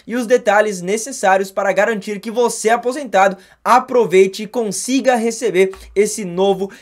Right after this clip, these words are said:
pagamento. Essa é a nossa principal informação do boletim informativo de hoje. Então eu já digo o seguinte: se você é aposentado, se você é pensionista,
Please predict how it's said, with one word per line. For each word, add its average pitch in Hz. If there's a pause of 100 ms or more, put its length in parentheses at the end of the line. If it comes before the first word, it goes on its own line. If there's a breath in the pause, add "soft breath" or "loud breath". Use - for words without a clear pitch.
(160 loud breath)
pagamento. 196
Essa 240
é 262
a -
nossa 247
principal 226
informação 214
do 202
boletim 202
informativo 202
de 269
hoje. 254
Então 247
eu 277
já 269
digo 240
o -
seguinte: 269 (260 loud breath)
se 226
você 269
é -
aposentado, 240
se -
você 190
é 220
pensionista, 214